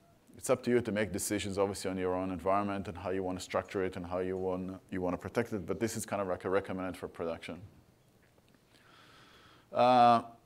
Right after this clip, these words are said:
setting the same thing on, uh, on Prometheus. So this is kind of like one side of the, uh, if you wanna maintain it on a different availability zone,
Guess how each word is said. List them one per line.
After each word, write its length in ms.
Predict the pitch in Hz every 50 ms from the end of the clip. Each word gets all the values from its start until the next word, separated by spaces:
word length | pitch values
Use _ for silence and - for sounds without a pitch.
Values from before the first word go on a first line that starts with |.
| _ -
setting 300 | - - - 156 156 156
the 120 | 151 147 143
same 280 | - - 151 143 135
thing 180 | - 143 131 131
on, 180 | 127 123 123
uh, 300 | 120 120 117 117 113 110 113 113
on 200 | 120 113 110 110
Prometheus. 680 | - 120 107 113 120 123 120 - 139 131 123 117 -
So 180 | - 117 104 101
this 160 | 107 107 101
is 80 | 110 -
kind 160 | - 117 104
of 80 | 101
like 180 | 95 90 - -
one 220 | 104 101 107 110
side 560 | 110 - - - - 110 104 107 107 110 110 107
of 240 | 104 104 92 95
the, 320 | 92 107 104 101 101 98 98 - - - - - - - - _ - 104
uh, 380 | 104 101 98 98 98 98 92 90
if 140 | 98 - -
you 80 | 107
wanna 260 | 104 104 104 101 98 95
maintain 360 | 98 101 98 95 - 104 101
it 120 | 101 -
on 140 | 107 101 101
a 40 | 95
different 260 | 98 98 - 113 98
availability 560 | 87 98 95 92 92 101 110 107 98 - 113
zone, 460 | 92 95 110 107 107 104 101 104 110